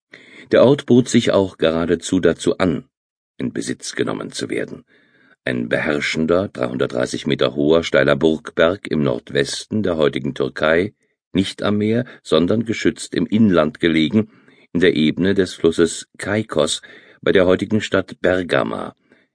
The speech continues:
die die Herkunft ihres Namens vom antiken Pergamon nicht verleugnen kann. Von den frühen Bewohnern ist nicht viel bekannt,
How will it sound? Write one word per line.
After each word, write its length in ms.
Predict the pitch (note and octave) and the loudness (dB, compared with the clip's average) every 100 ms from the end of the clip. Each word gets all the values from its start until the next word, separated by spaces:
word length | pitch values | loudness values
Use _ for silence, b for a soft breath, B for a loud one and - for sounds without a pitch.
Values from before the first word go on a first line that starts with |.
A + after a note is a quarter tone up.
| _ | _
die 120 | - A#1 | -10 -4
die 140 | B1+ | 0
Herkunft 580 | D2 C2+ - E2+ G2 - | 2 2 2 -2 -2 -4
ihres 280 | E2 E2 D#2+ | -2 -2 0
Namens 540 | C2+ C2 D2 F2+ - | 0 0 -2 -4 -8
vom 300 | - D2+ E2+ | -2 0 0
antiken 500 | G2+ - - - G#2+ | -6 -6 -6 -4 -6
Pergamon 800 | - B1+ C2+ C2+ C2 C2 C#2 - _ _ _ | -4 -4 -2 -2 -2 -4 -6 -10 _ _ _
nicht 260 | - C2+ - | -6 -6 -6
verleugnen 540 | F2+ E2 B1 G#1 G#1+ | -2 0 -2 -6 -12
kann. 320 | - G1+ G1+ _ _ _ _ _ _ _ _ _ _ _ _ _ _ _ _ B B B B | -10 -12 -14 _ _ _ _ _ _ _ _ _ _ _ _ _ _ _ _ B B B B
Von 160 | - B2 | 2 6
den 140 | C3 | 6
frühen 260 | B2+ D#3 D3+ | 6 4 6
Bewohnern 560 | B2 F2 G2 A2+ D#2+ D2+ | 4 4 6 6 4 2
ist 240 | - - | -2 -6
nicht 200 | C2+ - | -8 -4
viel 180 | D#2 C#2+ | -4 -2
bekannt, 480 | C#2+ - F#2+ C2+ | 0 2 0 0